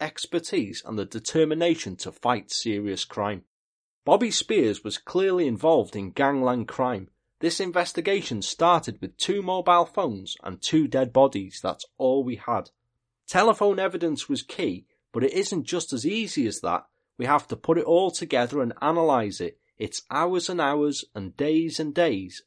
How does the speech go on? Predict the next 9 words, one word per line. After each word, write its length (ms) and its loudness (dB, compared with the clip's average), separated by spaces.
and 180 -6
months 460 0
and 120 -4
months 480 -2
of 220 -16
dedicated 680 -4
hard 300 -2
work. 400 -6
However, 500 4